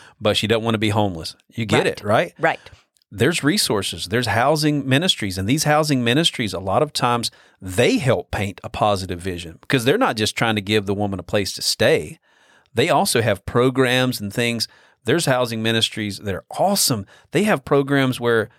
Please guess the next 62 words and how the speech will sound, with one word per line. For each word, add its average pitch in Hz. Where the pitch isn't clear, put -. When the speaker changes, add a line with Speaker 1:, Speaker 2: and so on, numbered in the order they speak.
Speaker 1:
the 113
woman 143
has 139
to -
work. 131
There's 156
a -
lot 117
of 160
times 117
there's 135
criteria. 135
If 117
they're 117
gonna 117
stay 117
in 113
a 107
housing 120
program, 123
she 123
has 113
to 95
work. 147
But 113
what 120
they 107
do, 139
and 123
she 123
has 123
to 113
save 98
money. 117
And 95
I 113
don't 127
know 113
all 135
of 104
them, 104
I, 110
I, 120
but 127
a 123
lot 156
of 160
them 147
are 131
like 139
this. 95
You 101
have 110
to 95
work, 214
Speaker 2:
Right. 139
Speaker 1:
and 117
you 110
have 123
to 117
save 95
money. 143